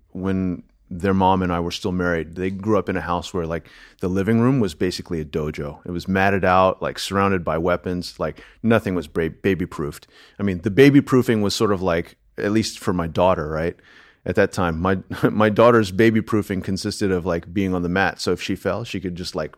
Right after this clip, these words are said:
fall on the mat rather than, like, hardwood floor. Um,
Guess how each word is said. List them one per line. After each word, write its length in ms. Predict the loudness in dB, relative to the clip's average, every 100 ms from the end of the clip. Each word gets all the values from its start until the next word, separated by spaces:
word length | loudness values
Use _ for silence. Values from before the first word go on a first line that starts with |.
| _
fall 180 | -8 -6
on 60 | -6
the 60 |
mat 320 | -4 -4 -6 -6
rather 280 | -4 -2 -4
than, 300 | -8 -10 -12
like, 240 | -12 -12 _ -20 _ -4
hardwood 340 | -2 -2 -6
floor. 380 | -6 -8 -6 -10 _ -20 -20 _ _ _ -2
Um, 500 | 2 2 0 -4